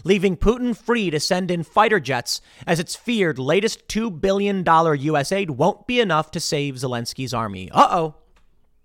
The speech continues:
Well, here are the, uh, here's the story from the New York Times, which I think y'all need to hear. Ukraine war plan leak prompts Pentagon investigation.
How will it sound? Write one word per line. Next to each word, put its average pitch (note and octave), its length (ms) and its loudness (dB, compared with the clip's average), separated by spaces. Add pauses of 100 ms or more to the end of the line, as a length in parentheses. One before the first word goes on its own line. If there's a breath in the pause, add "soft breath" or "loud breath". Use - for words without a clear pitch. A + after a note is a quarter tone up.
(840 soft breath)
Well, F3+ 100 2
here C#4+ 140 4
are E4 40 2
the, A#3 240 0
uh, D#3 220 6
here's C4 220 0
the B3 80 -6
story C3 380 -4 (440)
from E3+ 140 0
the F3 40 2
New E3+ 60 0
York E3 160 0
Times, A#2+ 460 -4 (320 soft breath)
which D3 160 -2
I D#3+ 80 4
think F#3 340 -2
y'all C#3+ 260 2
need C3+ 260 -4
to B2+ 80 -2
hear. G#2 280 -8 (520 soft breath)
Ukraine G#3 540 2
war E3+ 240 6
plan C#3 540 0
leak D#3+ 240 -6 (100)
prompts D#3 460 0
Pentagon D3+ 500 -2
investigation. A#2+ 800 -6